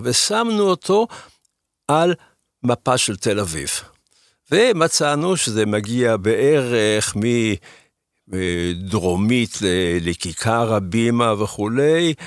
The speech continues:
ועד מעבר לירקון, אה, כל צפון, אה, רמת אביב וכל זה. זה כולל בפנים את הירקון, בחיפה זה הקישון, זה כולל בפנים את היכל התרבות, את כיכר התרבות למעשה, את גולדה,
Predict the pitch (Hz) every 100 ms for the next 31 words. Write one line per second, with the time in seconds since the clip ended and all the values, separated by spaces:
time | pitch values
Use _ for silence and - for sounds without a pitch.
0 | - _ _ 98 110 117 143 147 120 113
1 | 131 123 113 101 98 92 101 - 156 180
2 | 196 202 175 127 117 117 113 113 - 120
3 | 120 113 - - 113 110 107 101 95 98
4 | 90 98 98 95 110 120 117 101 104 110
5 | 92 78 - - - 160 - 147 147 131
6 | 131 - 107 107 113 - 139 147 143 139
7 | - 92 95 117 107 113 101 92 107 107
8 | 107 98 - 107 - - 76 80 92 101
9 | 127 135 147 147 127 131 - 131 123 123
10 | 117 - - - 117 135 - 127 131 -
11 | 120 98 92 85 85 - - 151 110 -
12 | 87 78 82 85 82 78 - 92 98 95
13 | 98 117 120 95